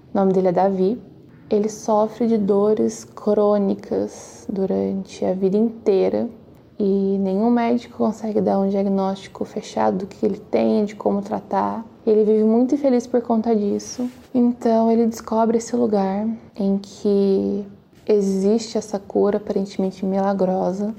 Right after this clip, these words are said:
que chama A Fonte. E ele larga a vida inteira dele pra trás pra ir pra,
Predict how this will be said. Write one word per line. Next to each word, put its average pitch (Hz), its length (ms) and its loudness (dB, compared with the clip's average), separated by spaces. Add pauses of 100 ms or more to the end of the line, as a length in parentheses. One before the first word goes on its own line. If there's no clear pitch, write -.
(120)
que - 100 -2
chama 190 640 -2 (160)
A 214 120 -4
Fonte. - 920 -10 (880)
E - 60 -2
ele 196 320 4
larga 190 400 0
a - 20 -2
vida 190 240 0
inteira 214 640 0
dele 202 460 0
pra 214 180 -6
trás 196 460 0
pra 208 240 -4
ir 196 120 0
pra, 220 380 -2